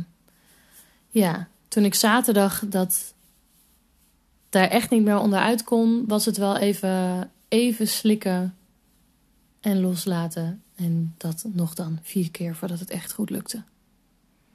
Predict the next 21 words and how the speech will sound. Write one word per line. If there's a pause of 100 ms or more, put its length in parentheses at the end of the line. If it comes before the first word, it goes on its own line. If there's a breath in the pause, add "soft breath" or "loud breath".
(3250)
Dus
ja, (960)
donderdag
was
wel
een
hele
belangrijke
dag. (880)
En,
ehm, (760)
ik
ben
op
vrijdag
nog
naar
mijn
eigen
huisarts
geweest.